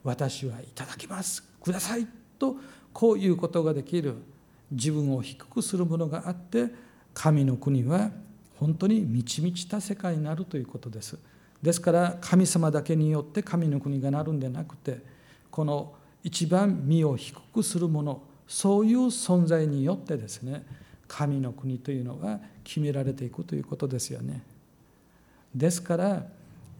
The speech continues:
えー、イエス・キリストはこの一番低くするものが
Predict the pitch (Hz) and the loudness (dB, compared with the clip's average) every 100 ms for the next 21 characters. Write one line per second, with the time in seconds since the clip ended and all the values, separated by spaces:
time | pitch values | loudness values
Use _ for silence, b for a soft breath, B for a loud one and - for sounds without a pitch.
0 | 120 113 113 - - - 156 147 - 120 | -12 -12 -12 -14 -14 0 2 2 0 -10
1 | 127 139 - 143 131 185 196 - - 147 | -6 -6 -4 -6 -2 -2 -2 -10 -8 -4
2 | 135 135 - 135 139 131 - - - - | -4 -6 -10 -6 -2 -4 -6 -10 -12 -10
3 | 127 147 143 139 143 135 175 | -8 -4 -4 -2 -2 -2 -2